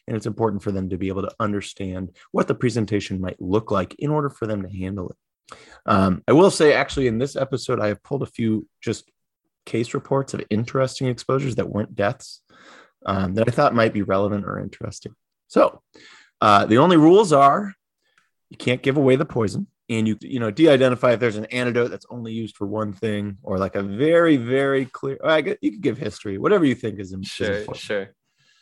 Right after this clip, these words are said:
Speaker 1: So would you like me to start and kind of give an example, or do you wanna kick it off?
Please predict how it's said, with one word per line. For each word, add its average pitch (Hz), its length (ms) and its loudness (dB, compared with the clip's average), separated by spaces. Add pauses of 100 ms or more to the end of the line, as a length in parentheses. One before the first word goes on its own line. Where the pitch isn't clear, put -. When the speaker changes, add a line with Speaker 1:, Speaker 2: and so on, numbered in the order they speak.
(220)
Speaker 1:
So 151 380 6 (480)
would 117 140 0
you 135 100 6
like 117 200 6
me 127 300 0
to 185 100 -2
start 175 460 -4
and 127 100 -10
kind 127 140 -4
of 113 60 -6
give 120 140 -6
an 120 60 -8
example, 135 480 -6
or 156 160 0
do 110 100 -4
you 123 120 0
wanna 110 180 -2
kick - 240 -14
it - 100 -20
off? - 180 -18